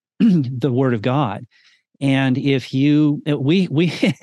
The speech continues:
<laughs> we are happy to be corrected by anyone with a knowledge of Scripture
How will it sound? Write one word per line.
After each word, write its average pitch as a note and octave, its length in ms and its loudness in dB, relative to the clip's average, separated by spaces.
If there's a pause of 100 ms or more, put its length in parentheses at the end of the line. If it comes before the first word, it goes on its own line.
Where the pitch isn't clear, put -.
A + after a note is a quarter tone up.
(160)
<laughs> - 360 -18
we F#3 460 2
are D3 220 0
happy C#3+ 640 -2
to C3+ 520 0
be C#3 180 -2
corrected C3 720 -2
by B2 560 0 (320)
anyone C#3 500 2
with B2 160 -4
a B2+ 40 0
knowledge B2 360 0
of A2+ 80 -4
Scripture A2+ 540 -6